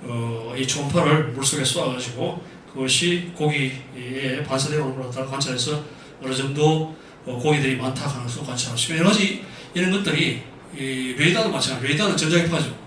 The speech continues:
레이더는, 어, 쏘아가지고 비행기에서 반사되는 걸 갖다 관찰해가지고 비행기의 위치를 관찰하고, 그래서, 어, 그래서 모든 그, 어, 물체를 관찰하는 데는, 어, 음파가 필요, 뭐, 그, 저, 전자기파가 필요해요. 전자기파라든지 음파가 필요해요.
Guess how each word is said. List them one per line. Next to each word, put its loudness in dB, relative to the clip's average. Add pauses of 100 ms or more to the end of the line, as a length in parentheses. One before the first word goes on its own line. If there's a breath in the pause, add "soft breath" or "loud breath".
레이더는, 4 (360 loud breath)
어, -2
쏘아가지고 2
비행기에서 2
반사되는 2
걸 0
갖다 -2
관찰해가지고 -2 (300 loud breath)
비행기의 0
위치를 0
관찰하고, -8 (500)
그래서, -8
어, -4 (440 loud breath)
그래서 -2
모든 4
그, -4
어, -4
물체를 2
관찰하는 4
데는, 2 (760 loud breath)
어, -6
음파가 6
필요, -4
뭐, -6
그, -4
저, -2
전자기파가 6
필요해요. 0
전자기파라든지 2
음파가 2
필요해요. -4